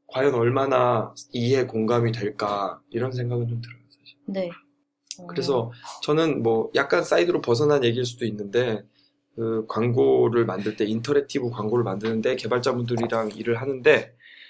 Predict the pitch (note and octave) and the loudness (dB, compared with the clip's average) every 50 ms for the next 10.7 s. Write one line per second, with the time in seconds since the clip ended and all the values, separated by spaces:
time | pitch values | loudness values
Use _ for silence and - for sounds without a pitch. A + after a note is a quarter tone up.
0 | - _ _ _ - - B2+ B2 A2+ A2+ A2+ - C3 A#2+ A2+ A2+ A2+ B2+ B2+ B2+ | -20 _ _ _ -4 0 2 2 2 4 4 2 2 2 4 2 4 4 4 2
1 | C3 B2+ B2+ - - A#2+ A#2+ A#2 A#2+ C3+ D3 D3+ D3+ - - _ _ _ _ - | 2 2 0 -2 0 0 0 2 4 4 4 4 2 -2 -8 _ _ _ _ -4
2 | A2 A2 A2 A2+ A2+ - B2 A#2 A#2+ A2+ A2 A2 A2 A2+ A2 - - B2+ A#2+ A2 | -2 -2 -2 -2 -2 -4 -2 0 0 0 0 -2 -2 -4 -4 -4 -4 -2 -2 -2
3 | A#2 A#2+ A2+ G#2+ G#2+ G#2+ G#2+ G#2+ - A#2 - - - G3 F3+ F#3 E3 D3+ B2+ A2+ | -2 0 0 0 0 0 -2 -2 -6 -4 -4 -2 -2 0 2 2 2 2 0 0
4 | G2+ G#2 G#2 - G#2+ G#2 A2 G#2+ G#2+ G#2+ - - G2+ G2 G2+ G#2 G2 F#2+ - _ | -2 -2 -2 -4 -2 0 0 0 -2 -4 -6 -6 -4 -2 -2 -2 -4 -6 -10 _
5 | _ _ _ _ _ _ _ _ _ - C#3+ C#3+ C#3+ C#3+ C#3+ C#3 C3+ B2+ A2+ A#2 | _ _ _ _ _ _ _ _ _ 0 2 4 4 4 4 2 2 0 -2 -4
6 | - A#2+ A#2+ C3+ B2+ C3+ C3+ A#2+ B2 B2 A2 B2 B2+ D3 D#3+ F3 - _ _ _ | -2 0 0 2 2 2 0 0 0 0 0 2 2 2 0 -2 -4 _ _ _
7 | _ _ _ _ _ _ _ _ _ - B2 C#3+ C#3+ A#2 A#2 A#2 A#2+ - A3 A3 | _ _ _ _ _ _ _ _ _ -2 0 2 2 4 2 2 4 4 4 2
8 | - - _ _ _ _ - - - - - - G#3+ G#3+ G3+ F#3 D#3 C#3+ - D3+ | 0 -6 _ _ _ _ -4 -4 -4 -2 2 4 4 6 6 4 2 2 2 2
9 | C#3+ C#3+ - - - - D3+ C3 A#2+ - - - A2+ A2 G#2+ G#2+ G#2 - - A#2 | 0 0 -4 -8 -4 -2 0 0 0 -2 -2 0 0 0 0 0 -2 -2 -4 -4
10 | - - D#3 C#3 A2 - - - A2+ G#2+ - A2+ A2 - | -2 0 0 0 0 -4 -10 -12 -8 -4 -4 -4 -4 -6